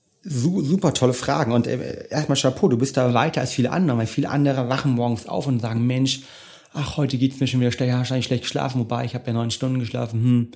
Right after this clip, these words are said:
ist halt einfach so. Und das hängt, und da,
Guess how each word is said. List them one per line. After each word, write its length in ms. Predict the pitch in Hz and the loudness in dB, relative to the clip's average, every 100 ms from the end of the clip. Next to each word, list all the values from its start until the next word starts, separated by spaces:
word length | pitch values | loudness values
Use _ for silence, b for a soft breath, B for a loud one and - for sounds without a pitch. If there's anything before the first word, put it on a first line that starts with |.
| B | B
ist 220 | - 151 117 | 0 2 0
halt 100 | 110 | -6
einfach 260 | 101 104 | -8 -8
so. 260 | - 120 117 B B B B B B - | -12 -12 -14 B B B B B B 2
Und 320 | 123 127 - - _ _ _ _ _ _ _ _ _ - | 4 4 -2 -12 _ _ _ _ _ _ _ _ _ -8
das 240 | 143 135 | -4 -2
hängt, 260 | 131 180 196 | 0 0 0
und 220 | 117 110 | -2 -2
da, 160 | 117 | -4